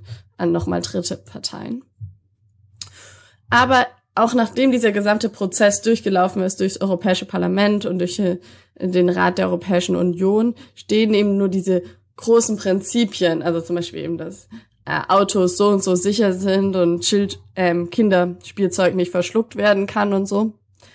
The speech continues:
Aber, ähm, die genaue Formulierung von diesen, von diesen Pflichten, ne, wird dann wieder überlassen an so, also die Akteure heißen Sen-, Senelec und Sen,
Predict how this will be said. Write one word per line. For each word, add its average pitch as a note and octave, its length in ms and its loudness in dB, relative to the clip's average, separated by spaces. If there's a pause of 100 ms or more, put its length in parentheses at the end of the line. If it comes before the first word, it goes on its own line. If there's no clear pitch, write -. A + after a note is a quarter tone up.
(400)
Aber, G3+ 380 2 (420)
ähm, F#3+ 300 0
die F#3+ 100 -4
genaue G3 680 4
Formulierung F#3 840 2
von F3 300 -2
diesen, E3 760 -6 (1600)
von G3 240 2
diesen F3 480 -2 (380)
Pflichten, G#3 480 -2
ne, C4 160 -2 (340)
wird G#3 220 2
dann G3 260 2
wieder G3 220 2
überlassen F#3 560 2
an E3+ 320 -2
so, F#3+ 260 -10 (500)
also E3+ 200 -2
die E3+ 180 -2
Akteure F3+ 400 0
heißen F3 300 0
Sen-, F3 300 0 (160)
Senelec F3 760 2
und E3+ 200 -4
Sen, F3+ 420 -2